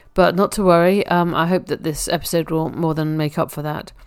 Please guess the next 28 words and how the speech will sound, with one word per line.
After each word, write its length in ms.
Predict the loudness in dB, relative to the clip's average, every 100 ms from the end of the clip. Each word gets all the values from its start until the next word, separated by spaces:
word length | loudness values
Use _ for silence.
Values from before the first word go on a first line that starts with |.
| -20 _ -20 -20 _ _ 4
Now, 240 | 6 8
um, 260 | 8 6 4
there's 160 | 2
a 40 | 0
couple 200 | 0 0
of 40 |
things 200 | 2 2
I 20 |
just 240 | 0 -4 0
thought 240 | 4 4
it 60 | 4
was 200 | 0 2
worth, 320 | 4 4 2 -2
uh, 220 | 0 0
talking 340 | 0 -2 -2
about 380 | -2 -2 -4 -8
today. 480 | -6 0 0 0 -2
Uh, 240 | -2 -2
the 80 | -2
first 400 | 0 2 0 -8 -2
is 240 | -2 -2
that, 220 | -6 -6 0
uh, 240 | 0 0
this 180 | -2 -4
weekend 320 | -2 0 0
there 80 | 0
was 140 | -2
a, 100 | -4